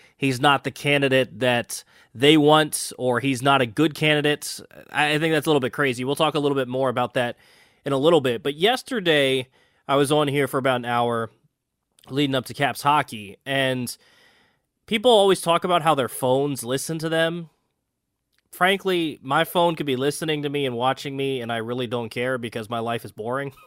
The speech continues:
<laughs> I don't do anything exciting. So if you wanna hear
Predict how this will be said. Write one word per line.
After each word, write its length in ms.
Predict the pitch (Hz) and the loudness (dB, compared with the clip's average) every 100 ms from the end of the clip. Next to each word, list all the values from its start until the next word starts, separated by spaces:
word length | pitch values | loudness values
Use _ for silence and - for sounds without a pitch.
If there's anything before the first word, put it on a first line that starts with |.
| - 1077 - - | -14 -14 -16 -12
<laughs> 200 | - - | -12 -8
I 600 | 180 _ - - - 214 | -8 _ -18 -10 0 2
don't 220 | 190 - | 2 0
do 120 | 151 - | -6 -2
anything 360 | 175 160 175 160 | -2 -2 -2 -2
exciting. 560 | 135 - 139 151 160 - - - - | -4 0 2 2 0 -6 -20 -20 -2
So 140 | 165 | 2
if 60 | 147 | 4
you 120 | 160 | 4
wanna 180 | 180 208 | 4 2
hear 500 | 160 180 175 151 | 2 4 4 4